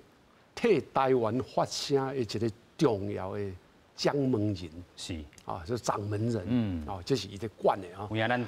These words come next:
Speaker 2: 头拄讲到。
Speaker 1: 啊，这，这影响遮大。
Speaker 2: 是。
Speaker 1: 这影响绝对比家己的创作搁较大。
Speaker 2: 嗯。
Speaker 1: 因为伊是咧苦人，哦，咱讲啊，我苦足济人，我做一个通苦，
Speaker 2: 啊。
Speaker 1: 啊，来将真济人甲苦起来。
Speaker 2: 苦活来。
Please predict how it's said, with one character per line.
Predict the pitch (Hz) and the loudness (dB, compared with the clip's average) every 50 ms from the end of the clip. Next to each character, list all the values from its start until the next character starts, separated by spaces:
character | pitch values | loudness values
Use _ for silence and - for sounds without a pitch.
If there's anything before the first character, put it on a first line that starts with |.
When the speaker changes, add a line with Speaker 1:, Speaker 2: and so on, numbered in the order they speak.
| - - | -2 0
Speaker 2:
头 | 120 117 | 2 4
拄 | 127 127 | 6 6
讲 | 226 196 | 6 6
到。 | 120 | 6
Speaker 1:
啊， | 117 107 | 4 2
这， | 104 | 2
这 | - - | 2 2
影 | - 226 226 220 | 4 6 6 6
响 | 220 233 175 | 6 6 6
遮 | - 196 - | 4 2 0
大。 | - 123 123 117 - - | 2 0 0 0 -2 -6
Speaker 2:
是。 | - - - 85 78 - - - | -12 -12 -12 -12 -12 -14 -2 2
Speaker 1:
这 | 196 196 | 4 6
影 | 208 | 8
响 | 226 196 - | 8 6 6
绝 | - 131 | 2 0
对 | - 214 180 160 | 2 2 2 2
比 | - 170 165 160 | 2 2 0 2
家 | 143 143 120 | 2 0 0
己 | 101 | 0
的 | 107 117 | -2 -4
创 | - - - - 175 120 107 | -4 0 0 0 0 2 -2
作 | - - 101 | -4 -6 -4
搁 | - 127 120 | -4 -4 -4
较 | 110 110 | -4 -8
大。 | - - 104 95 - | -10 -10 -14 -12 -8
Speaker 2:
嗯。 | - 107 101 95 85 76 71 - - - - | -6 -6 -4 -4 -6 -6 -8 -14 -18 -6 -2
Speaker 1:
因 | 185 160 | 2 2
为 | 175 175 | 4 4
伊 | 208 214 208 | 4 4 4
是 | - - | 4 4
咧 | 123 165 175 170 170 165 165 - - | 4 6 6 6 4 2 -2 -8 -8
苦 | - - - 147 143 139 | -4 2 4 4 6 6
人， | 120 101 92 98 104 104 - - - 131 | 4 2 0 -4 -8 -10 -12 -10 -6 -4
哦， | 123 117 107 127 | -2 0 0 2
咱 | 160 160 | 2 4
讲 | 165 165 170 | 4 4 4
啊， | 156 143 - 160 | 4 4 4 4
我 | 131 175 190 170 151 | 6 6 6 6 4
苦 | - - - 160 156 | 2 2 4 4 4
足 | 156 - 180 | 4 2 0
济 | - 143 120 | 0 0 0
人， | 113 113 113 117 123 131 | 0 0 -2 -2 0 2
我 | 165 175 156 | 4 4 4
做 | 135 - - 185 123 | 4 2 2 2 2
一 | 117 | 2
个 | 113 117 117 113 - - - - - - - - - | 0 0 -2 -4 -8 -16 -20 -20 -20 -20 -20 -6 -2
通 | - 151 151 151 | 0 2 2 2
苦， | 143 - 160 151 147 147 - - | 4 4 4 4 4 2 0 0
Speaker 2:
啊。 | - 123 | 2 2
Speaker 1:
啊， | 104 101 135 | 4 4 4
来 | 143 139 | 4 4
将 | 135 - 127 110 | 2 0 -2 0
真 | - 147 143 135 | 2 2 4 4
济 | 135 | 4
人 | 117 110 113 117 | 4 2 0 -2
甲 | 117 117 - | -4 -6 -6
苦 | - - 151 170 170 | 2 4 6 6 6
起 | 117 | 6
来。 | 110 | 6
Speaker 2:
苦 | 110 98 | 4 4
活 | 87 82 | 2 2
来。 | 76 | -2